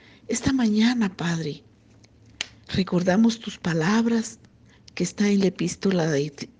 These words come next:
Tesalonicenses. Y eso pedimos para nuestro ser.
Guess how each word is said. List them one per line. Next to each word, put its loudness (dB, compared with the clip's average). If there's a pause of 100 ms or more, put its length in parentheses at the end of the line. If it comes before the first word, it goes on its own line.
Tesalonicenses. -4 (2000)
Y 8
eso 2
pedimos 0 (600)
para 4
nuestro -4
ser. -4